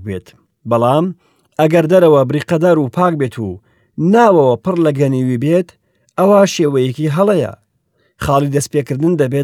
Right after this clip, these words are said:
دڵ بێت. ناوەوەتان پڕە لە دووڕووی و سەرپێچی. ئەوان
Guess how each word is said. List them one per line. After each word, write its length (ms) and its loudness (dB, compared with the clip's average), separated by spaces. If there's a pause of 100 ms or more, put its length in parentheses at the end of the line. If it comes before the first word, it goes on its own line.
دڵ 180 0
بێت. 200 -6 (920)
ناوەوەتان 720 2 (440)
پڕە 240 2 (120)
لە 140 4
دووڕووی 480 -2
و 140 -4
سەرپێچی. 560 -6 (1160)
ئەوان 280 2